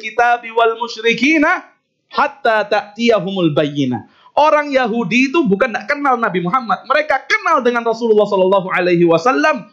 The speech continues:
sampai Allah mengatakan, "Alladzina atainahumul kitaba ya'rifunahu kama ya'rifuna abna'ahum."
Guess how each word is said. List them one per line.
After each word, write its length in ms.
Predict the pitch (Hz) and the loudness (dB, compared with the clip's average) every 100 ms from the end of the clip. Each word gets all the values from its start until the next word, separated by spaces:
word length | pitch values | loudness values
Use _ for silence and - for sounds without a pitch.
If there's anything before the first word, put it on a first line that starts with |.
| _ | _
sampai 320 | - 196 196 208 | -4 -4 0 0
Allah 240 | 220 190 | 0 -2
mengatakan, 480 | 196 202 202 202 190 | -4 -4 -4 -4 -2
"Alladzina 720 | 196 202 202 185 269 240 226 | 0 2 2 2 2 2 0
atainahumul 720 | 220 277 277 240 208 208 202 | 0 0 0 -2 -2 -2 -4
kitaba 480 | 196 190 285 302 233 | -4 0 2 4 4
ya'rifunahu 880 | 226 202 208 208 320 330 247 208 190 | 2 0 -6 -4 0 2 2 0 0
kama 320 | 185 185 180 | 0 0 -2
ya'rifuna 560 | 185 180 180 269 226 190 | -2 -2 -4 -4 -2 0
abna'ahum." 880 | 175 160 151 139 127 135 131 - | 0 0 -2 -2 -4 -4 -6 -8